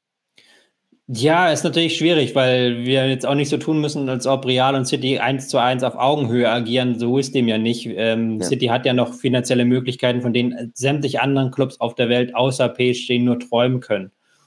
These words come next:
Speaker 1: Und da haben wir es auch mit einer Strategie sehr fein gewürzt, sodass sie genau wissen, was sie tun. Und, ähm, das ist jetzt leider die finanzielle Realität, in der auch eine Mannschaft wie Real operieren muss. Gleichzeitig ist aber auch diese Real-Mannschaft, und das haben wir aber eigentlich schon jetzt so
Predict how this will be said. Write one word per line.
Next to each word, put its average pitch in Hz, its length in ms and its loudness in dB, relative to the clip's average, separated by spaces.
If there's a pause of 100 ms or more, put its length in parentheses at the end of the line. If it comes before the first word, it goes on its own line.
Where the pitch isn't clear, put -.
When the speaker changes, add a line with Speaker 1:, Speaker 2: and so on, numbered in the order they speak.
(160)
Speaker 1:
Und 113 300 -2
da 113 100 2
haben 131 80 2
wir 131 80 2
es 127 100 0
auch 127 140 2
mit 127 200 0
einer 120 120 2
Strategie 127 640 0
sehr 123 240 2
fein 123 300 0
gewürzt, 123 420 2
sodass 117 280 -2
sie 113 120 -6
genau 117 400 2
wissen, 120 240 -2
was 113 140 -4
sie 117 100 -4
tun. 113 340 -4 (460)
Und, 117 640 2
ähm, 117 400 0
das 117 240 -2
ist 131 240 -4
jetzt 127 240 0
leider 123 180 4
die 120 120 0
finanzielle 123 460 2
Realität, 123 460 2
in 113 120 0
der 113 380 2 (300)
auch 117 200 0
eine 123 100 4
Mannschaft 123 380 2
wie 123 80 2
Real 120 420 2
operieren 117 480 0
muss. 104 360 -4 (440)
Gleichzeitig 143 640 2
ist 139 100 0
aber 135 140 4
auch 127 40 0
diese 131 200 0
Real-Mannschaft, 131 880 2
und 117 160 -2
das - 160 -2
haben 147 160 2
wir 143 80 4
aber 135 120 2
eigentlich 135 280 -2
schon 135 160 0
jetzt 127 160 -4
so 123 140 -2